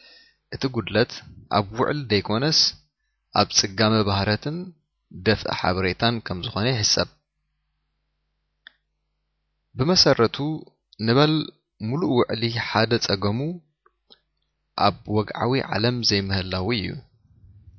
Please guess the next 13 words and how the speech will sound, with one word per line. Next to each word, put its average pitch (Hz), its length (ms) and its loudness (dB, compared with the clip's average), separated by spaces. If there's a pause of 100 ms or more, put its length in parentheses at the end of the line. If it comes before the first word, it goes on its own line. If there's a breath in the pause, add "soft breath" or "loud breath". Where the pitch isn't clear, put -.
(320)
ብሓቂ 147 320 -4
ክረኣይ 92 420 0
ከሎ 98 280 -2 (840 soft breath)
ኩሎም 156 340 0
ውዕልታት 101 580 -2 (300)
ጉድላት 92 480 -4
እዮም። 78 200 -8 (960)
ስለ 127 200 0
ዝኾነ 98 320 -2 (1000)
ንበል 117 380 6 (160)
ሙሉእ 107 300 -2
ውዕሊ 95 280 -2 (560)
ዝተወሰነ 117 640 2